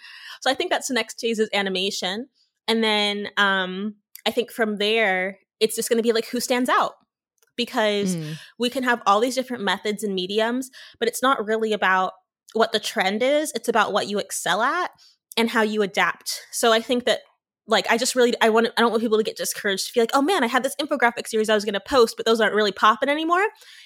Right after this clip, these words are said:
Speaker 1: If you're making it, then it should be popping because, you know, you always have to bring your unique angle to the discussion.
Speaker 2: Mm-hmm.
Speaker 1: Um, but also look at the tools that are available and then find those tools that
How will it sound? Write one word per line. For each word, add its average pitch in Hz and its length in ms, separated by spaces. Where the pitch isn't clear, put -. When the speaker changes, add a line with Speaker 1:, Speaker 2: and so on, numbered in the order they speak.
Speaker 1:
If 214 160
you're 277 160
making 254 300
it, 214 180
then 226 120
it 226 80
should 208 180
be 202 100
popping 185 380
because, 190 480
you 208 160
know, 175 280
you 196 200
always 196 220
have 214 160
to 202 80
bring 196 200
your 185 120
unique 180 520
angle 214 440
to - 140
the 247 80
discussion. 339 560
Speaker 2:
Mm-hmm. 170 360
Speaker 1:
Um, 208 340
but 240 100
also 247 220
look 247 140
at 262 80
the 226 60
tools 214 280
that 208 140
are 185 100
available 180 720
and 196 120
then 196 380
find 214 200
those 220 140
tools 226 420
that 190 160